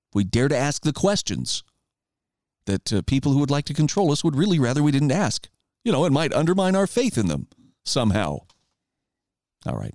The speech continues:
I'll stop with the sarcasm. So, uh, those who are claiming to want pandemic amnesty.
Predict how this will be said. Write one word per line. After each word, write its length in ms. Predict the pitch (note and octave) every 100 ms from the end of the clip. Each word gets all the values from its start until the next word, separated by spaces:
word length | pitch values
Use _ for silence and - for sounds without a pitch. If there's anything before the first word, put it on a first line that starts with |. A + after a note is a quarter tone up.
| -
I'll 100 | G#2
stop 320 | - G#2 G2+
with 120 | F#2+
the 80 | F2+
sarcasm. 680 | - E2+ - C#2 D2 - - _ _ _ _ _ _ - - - - -
So, 300 | - G3 F#3
uh, 120 | D3 C#3
those 300 | F3 D#4+ D4
who 100 | C4+
are 60 |
claiming 380 | - G#3+ G#3 G3+
to 80 | D#3+
want 340 | C#3+ D3+ -
pandemic 640 | - F#3+ E3 D3 D3 - - _ B2+
amnesty. 640 | C3+ G#2+ F#2+ - C#2